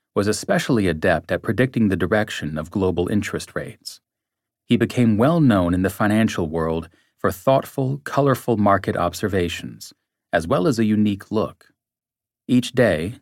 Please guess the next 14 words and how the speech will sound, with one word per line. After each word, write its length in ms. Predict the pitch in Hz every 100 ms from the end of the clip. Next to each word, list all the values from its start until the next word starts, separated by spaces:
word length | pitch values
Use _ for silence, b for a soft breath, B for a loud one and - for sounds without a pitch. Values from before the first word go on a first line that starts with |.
| 98
Gross 360 | 110 110 107
wore 300 | 110 107 117
open-collared, 800 | 127 135 151 131 113 101 104 98
custom-made 680 | - 131 - 143 110 90 87
dress 260 | 85 117 113
shirts 500 | - 76 71 - - _ _ _
with 120 | - 90
a 40 |
tie 480 | - - 135 92 87
draped 360 | 87 101 98
loosely 380 | 110 139 135 120
around 340 | 107 101 95 95
his 140 | 85
neck, 420 | 92 82 - _